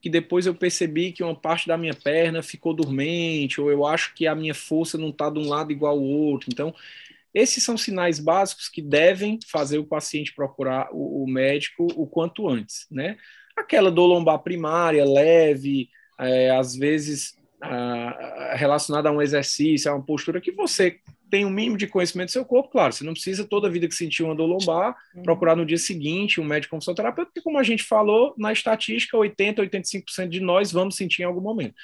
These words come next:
Speaker 1: Mas são esses critérios, é, que fazem realmente a, a, a bandeirinha vermelha subir e você ter um nível de cuidado maior.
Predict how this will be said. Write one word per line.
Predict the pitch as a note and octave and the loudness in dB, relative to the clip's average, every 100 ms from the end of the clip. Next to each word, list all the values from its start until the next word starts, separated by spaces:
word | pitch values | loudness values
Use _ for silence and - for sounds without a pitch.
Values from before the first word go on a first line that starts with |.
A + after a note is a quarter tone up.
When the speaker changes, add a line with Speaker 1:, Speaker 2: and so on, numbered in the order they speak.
| - - - | -20 -20 -8
Speaker 1:
Mas | C#3+ D3 | -6 -4
são | F3 F3 | -2 0
esses | F#3+ - - | 0 -4 -6
critérios, | G3 F3+ E3+ F3 F#3+ G3+ - _ - _ | -8 -2 4 4 4 -4 -10 _ -20 _
é, | B2+ C#3 C#3+ C#3+ C#3+ | -4 -2 0 -2 -4
que | - | -6
fazem | E3+ E3 D#3+ E3+ | -2 2 2 2
realmente | E3 D#3+ D3 D3+ - | -2 -2 -2 -4 0
a, | E3 D#3+ | 2 2
a, | D#3+ C#3 C#3+ | 2 -2 -2
a | |
bandeirinha | C3+ D3+ D3+ D3 D3+ | 0 0 0 -2 -2
vermelha | D3 D3+ D3+ D3+ | -2 -2 -2 -2
subir | - E3 E3 | -4 -2 -2
e | F3+ | -2
você | F#3+ G#3 | -4 -4
ter | F#3 F#3 | -2 -2
um | F#3 | -2
nível | F3+ E3+ E3+ F3+ | -2 -4 0 0
de | E3 E3+ | 0 -4
cuidado | - F#3 D3 C#3+ | -4 0 2 0
maior. | D3 D3+ D#3+ A2+ | -2 -2 -2 -4